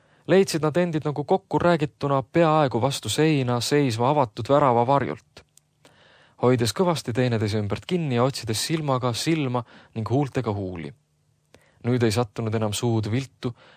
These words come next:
vaid kindlasti ja kõvasti kohakuti, nii et Indrek tundis, kuidas neiu hambad tema huultesse tungisid,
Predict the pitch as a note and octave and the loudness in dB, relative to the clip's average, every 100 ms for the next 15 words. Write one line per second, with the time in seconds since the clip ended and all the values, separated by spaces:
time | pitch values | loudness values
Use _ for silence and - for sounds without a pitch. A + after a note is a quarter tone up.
0 | _ A2 G#2+ D#3+ D#3+ C3+ - A2+ G#2+ C#3 | _ -8 -4 -4 -2 -4 -4 -4 -2 -2
1 | B2+ - G2+ G#2 G2 - E2+ - - - | -2 -6 -6 -4 -4 -6 -16 -16 -20 -20
2 | _ _ _ _ - A2+ G#2 C#3+ D#3 C#3 | _ _ _ _ -4 0 0 0 0 -2
3 | - C3+ C#3+ B2+ - A2 G#2+ B2 C#3 A#2+ | -2 -4 -2 -4 -4 -4 -2 0 0 0
4 | G#2 C#3+ C#3 C3 - A#2 A2+ A2 C#3 - | 2 0 0 -4 -4 -2 -2 -2 -4 -6
5 | - G#2 A#2+ G#2+ G2+ G2+ G2+ | -10 -6 -4 -4 -6 -8 -10